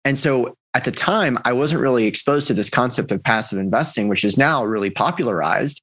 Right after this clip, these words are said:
And I've tried to do my best to popularize it. But basically, I met someone that said, Look, rather than try to fix and flip or try to buy a fifty million dollar property, there's this another opportunity where people that are buying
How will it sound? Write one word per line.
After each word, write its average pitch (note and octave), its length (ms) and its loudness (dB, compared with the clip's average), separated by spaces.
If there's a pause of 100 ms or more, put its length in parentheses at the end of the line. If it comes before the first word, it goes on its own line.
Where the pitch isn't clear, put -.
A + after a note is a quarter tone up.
(140)
And B2 140 2
I've A#2+ 140 0
tried C#3 160 -2
to C3 40 -4
do B2 140 0
my A2+ 140 2
best A2+ 280 -2
to - 80 -4
popularize G2+ 680 0
it. G2 140 0
But G#2+ 140 2
basically, B2 640 0 (200)
I C#3 60 2
met C3 220 2
someone C3+ 220 0
that - 120 -4
said, G#2+ 420 0 (240)
Look, B2 400 -2 (360)
rather E3+ 400 0
than F3 180 2
try C3+ 400 2
to G#2 640 2 (220)
fix - 360 0
and A#2+ 160 -2
flip A2+ 400 0 (320)
or B2+ 760 2
try D3+ 180 2
to C3 120 2
buy C3 300 2
a A2 120 -2
fifty C#3 420 -2
million A#2 340 2
dollar G#2 280 2
property, A2+ 580 -2
there's C3+ 200 0
this C3+ 180 0
another C3+ 280 2
opportunity B2 640 -4 (220)
where B2+ 320 2
people F3 320 -2
that F3 140 2
are B2+ 80 2
buying A2 680 -2